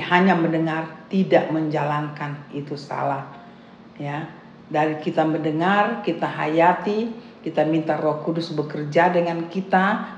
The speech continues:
mem-, memberikan pengertian dan memberikan kemampuan untuk firman itu kita bisa terapkan dalam hidup kita. Dan firman itu yang akan membawa kita sampai pada akhir zaman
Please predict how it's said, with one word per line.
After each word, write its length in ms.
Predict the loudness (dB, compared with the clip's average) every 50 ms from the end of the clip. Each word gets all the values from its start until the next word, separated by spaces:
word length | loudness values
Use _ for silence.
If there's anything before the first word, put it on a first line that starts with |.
| -8
mem-, 240 | -4 -2 0 2 2
memberikan 560 | 2 2 2 2 0 0 2 2 2 2 0
pengertian 1040 | -2 -6 -4 -2 -2 -2 -2 -4 -2 0 4 4 4 4 4 0 -4 -6 -10 -8 -4
dan 160 | -2 0 2
memberikan 560 | 2 2 2 0 -2 -2 2 2 2 2 0 -2
kemampuan 960 | -2 -2 0 0 -2 -4 -4 -2 2 4 6 6 6 6 6 4 0 -4 -4
untuk 240 | -4 -2 -2 -2 -2 0
firman 480 | 2 2 2 2 2 -2 -2 -4 -4 -4
itu 320 | -4 -4 -2 -2 -2 -2 -4 -6 -12 -16 -14 -10 -8
kita 240 | -4 -2 -2 -2 -4 -4
bisa 240 | -4 -4 -4 -4 -2
terapkan 560 | 0 2 4 4 2 2 -2 -4 -4 -2 -2
dalam 320 | -2 -2 -2 -4 -6 -8 -8 -6
hidup 240 | -4 -4 -4 -4 -4
kita. 400 | -2 -4 -4 -4 -4 -6 -8 -8 -14 -16 -18 -18 -16 -8
Dan 240 | -4 -2 -2 -2 -2 -2 0
firman 400 | 0 0 0 -2 -2 -4 -4 -2 -2
itu 240 | -2 0 2 4 6
yang 240 | 6 6 6 4 4
akan 320 | 0 2 2 2 2 2
membawa 400 | 0 0 2 4 4 4 4 2 0 -2
kita 320 | -4 -4 -2 0 -2 -2 -2 -4 -10 -14 -16
sampai 640 | -16 -10 -2 0 2 4 4 2 2 2 2 2 2
pada 400 | 2 2 2 2 0 0 -2 -2
akhir 240 | 0 0 0 -2 0 0
zaman 320 | 0 0 0 0 -2 -4